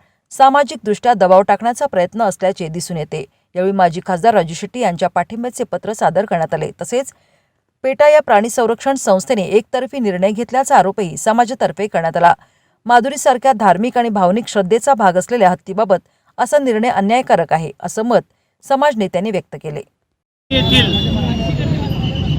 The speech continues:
Speaker 2: महादेवी हत्ती जे दोन दिवसापूर्वी, अ, हायकोर्टाच्या आदेशानुसार व पेटाच्या तक्रारीनुसार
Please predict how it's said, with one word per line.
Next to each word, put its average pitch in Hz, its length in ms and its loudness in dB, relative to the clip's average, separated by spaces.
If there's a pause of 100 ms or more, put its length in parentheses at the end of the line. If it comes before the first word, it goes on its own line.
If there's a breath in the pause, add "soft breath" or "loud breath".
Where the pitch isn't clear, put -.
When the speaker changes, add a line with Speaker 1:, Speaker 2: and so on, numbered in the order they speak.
(240)
Speaker 2:
महादेवी 247 440 2
हत्ती 240 420 0 (880)
जे 262 380 2 (840)
दोन 262 180 0
दिवसापूर्वी, 262 720 -2
अ, 247 1300 -2 (420)
हायकोर्टाच्या 262 580 0
आदेशानुसार 254 760 -2
व 254 440 -2 (380)
पेटाच्या 262 600 0 (440)
तक्रारीनुसार 269 760 0